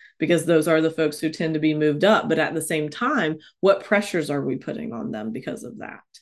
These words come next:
So I think that there is a disparity in the expectations of this particular population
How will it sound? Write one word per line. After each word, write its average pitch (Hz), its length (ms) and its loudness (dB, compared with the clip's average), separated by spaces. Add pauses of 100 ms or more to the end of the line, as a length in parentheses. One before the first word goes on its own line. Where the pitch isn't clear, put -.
(680)
So 180 340 4
I 170 140 -2
think 214 300 2
that 180 180 0
there 170 240 6
is 160 260 0
a 165 80 -2
disparity 175 840 4
in 160 160 -2
the - 120 -6
expectations 160 1300 0
of 175 220 0
this 160 120 -2
particular 156 540 0
population 147 840 -2